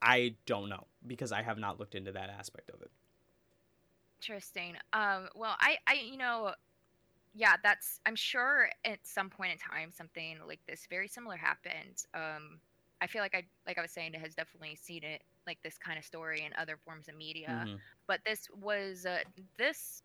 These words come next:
Speaker 2: itself, falsetto, was done in a way that I was not expecting, um, especially when we get into Act Two and stuff. But, um,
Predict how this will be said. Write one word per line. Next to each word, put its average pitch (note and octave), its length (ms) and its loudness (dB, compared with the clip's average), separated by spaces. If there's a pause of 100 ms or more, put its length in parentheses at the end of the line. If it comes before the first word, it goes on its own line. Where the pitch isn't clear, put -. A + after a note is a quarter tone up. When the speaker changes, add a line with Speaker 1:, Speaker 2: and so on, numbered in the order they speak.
(140)
Speaker 2:
itself, F#3+ 560 0
falsetto, D#3+ 640 -4
was E3 500 -8 (680)
done A#3+ 200 2
in A#3+ 100 -2
a A3+ 80 0
way F3+ 400 0 (120)
that D#3+ 340 6
I E3+ 160 4
was E3 280 -8
not D4+ 140 0
expecting, - 480 -6 (260)
um, E3 440 -2 (160)
especially A3+ 360 -4
when F#3 160 -6
we F3+ 160 -6 (240)
get F3+ 140 -10
into E3 220 -12
Act D3 240 4
Two D#3+ 220 -10
and D3+ 140 -14
stuff. D3+ 400 -2 (340)
But, E3+ 380 0
um, D#3 400 -4